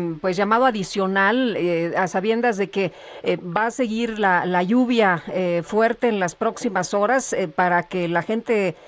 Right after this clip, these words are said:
sepa qué hacer, cómo, cómo conducirse en caso de que vuelva a llover de manera tan intensa como el otro día.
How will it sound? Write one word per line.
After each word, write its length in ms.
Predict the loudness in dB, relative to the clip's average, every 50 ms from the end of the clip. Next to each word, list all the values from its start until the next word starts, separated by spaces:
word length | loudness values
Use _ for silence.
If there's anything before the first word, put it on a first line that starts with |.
| -20 -16
sepa 440 | -14 -4 0 2 2 2 2 -2 -4
qué 200 | -2 -2 0 2
hacer, 460 | 2 2 2 0 0 2 2 2 2
cómo, 480 | 2 2 2 4 4 4 4 4 2 2
cómo 400 | 0 2 2 4 4 2 2 2
conducirse 640 | 0 -2 -2 -2 -2 -2 0 0 0 0 0 0 -2
en 60 | 0
caso 260 | 0 0 0 0 0
de 80 | 0 -2
que 100 | -2 -2
vuelva 300 | 0 0 0 0 0 0
a 20 |
llover 240 | 0 0 0 0 0
de 100 | 0 0
manera 300 | 0 -2 -2 -2 -2 -2
tan 180 | -2 -2 -2
intensa 480 | -2 -2 -2 -2 -2 -2 -2 -2 -4 -4
como 520 | -4 -4 -4 -4 -2 -2 -2 -2 -2 -2
el 120 | -2 -2 -4
otro 220 | -6 -4 -4 -4
día. 300 | -2 -2 -2 -2 -2 -4